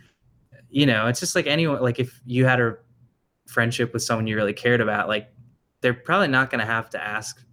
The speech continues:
you know, for you to listen to them on a tough day because you just wanna do it 'cause you like them.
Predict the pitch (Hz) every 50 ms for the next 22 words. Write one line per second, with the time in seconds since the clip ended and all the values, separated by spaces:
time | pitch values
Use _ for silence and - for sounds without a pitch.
0 | _ _ _ - 120 117 110 107 107 107 104 101 - - 113 107 110 110 107 110
1 | 104 104 101 104 110 - - - - - - - - - 120 117 120 117 - 120
2 | 110 107 104 104 101 101 101 104 104 104 104 - - 120 104 - - - 110 107
3 | 107 104 104 104 104 107 - 110 107 107 110 113 123 135 120 - 120 113 123 127
4 | 120 110 120 135 143 110 95 - - 101 107 104 98 110 117 120 - - 69 62
5 | - -